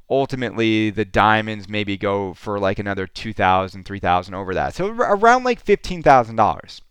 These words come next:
okay? If they're able to find buyers for it. Uh,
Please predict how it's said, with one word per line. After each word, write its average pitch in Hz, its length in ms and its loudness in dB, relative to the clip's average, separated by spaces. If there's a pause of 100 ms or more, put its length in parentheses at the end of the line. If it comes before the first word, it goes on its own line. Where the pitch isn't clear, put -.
(140)
okay? 120 300 0 (220)
If 254 300 0
they're 208 380 4 (260)
able 165 360 2
to - 140 -8
find 123 500 0
buyers 131 460 0
for 78 280 -10
it. - 140 -10 (540)
Uh, - 140 -14